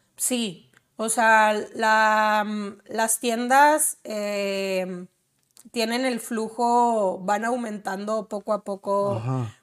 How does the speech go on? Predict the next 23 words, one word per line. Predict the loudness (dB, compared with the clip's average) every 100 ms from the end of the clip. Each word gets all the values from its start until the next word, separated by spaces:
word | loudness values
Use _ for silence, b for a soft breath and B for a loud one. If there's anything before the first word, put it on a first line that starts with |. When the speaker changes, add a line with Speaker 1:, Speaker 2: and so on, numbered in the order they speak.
| _ 2
Speaker 1:
Pero | 6 6
lo | 6 2
que | 0
a |
nosotros | 0 -2 -4 -2 -2
nos | -2
sorprendió, | -4 -4 -4 -4
en | -2
mayo | -2 -2 -6
cumplimos | -8 -8 -6 -6
cuatro | -4 -4 -2 -6
años | -6 -10
que | -10
las | -10 -10
abrimos. | -10 -8 -8
Speaker 2:
Ajá. | -4 -4 -6 -10 _ _ _ -14
Speaker 1:
Y | -6
cuando | -2 0 0
las | -2 0
abri-, | -2 -2 -4 -6 -8 -6
abrimos | -2 -2 -2 -4 -4
una | -4 -6 -8 -8
primero, | -8 -6 -6 -6